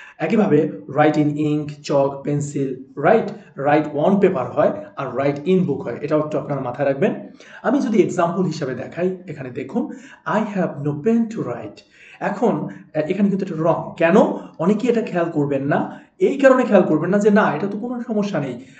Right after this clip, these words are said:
আহ, এটা তো correct আছে। No, আপনাকে full সেন্টেন্সটা দেখতে হবে যে কলম দ্বারা লেখা বোঝালে কিন্তু আমরা with বসাতেই হবে। So correct হচ্ছে "I have no pen to write with", মাথায় রাখতে হবে আপনাদেরকে।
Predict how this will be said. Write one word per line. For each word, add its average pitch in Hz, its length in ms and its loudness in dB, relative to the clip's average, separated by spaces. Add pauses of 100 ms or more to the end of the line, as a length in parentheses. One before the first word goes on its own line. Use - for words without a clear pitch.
আহ, 143 160 0
এটা 165 100 -2
তো 202 80 -4
correct 233 320 -4
আছে। - 540 -10 (140)
No, 147 80 0
আপনাকে 185 580 -4 (180)
full 285 300 4
সেন্টেন্সটা 202 360 2
দেখতে 160 260 0
হবে 127 200 0 (420)
যে 160 120 -2
কলম 180 420 6
দ্বারা 202 180 6
লেখা 147 300 2
বোঝালে 160 280 0
কিন্তু 151 200 -2
আমরা 220 120 0
with 214 300 -2
বসাতেই 202 400 -2
হবে। 160 300 2 (340)
So 143 80 -4
correct 147 520 -4
হচ্ছে 196 280 -4
"I 147 120 -2
have 160 40 -6
no 165 400 -6
pen 214 180 4 (400)
to 135 120 -6
write 147 420 2
with", 123 300 -4 (320)
মাথায় 131 320 -6
রাখতে - 260 -12
হবে 123 100 -12
আপনাদেরকে। 127 600 -12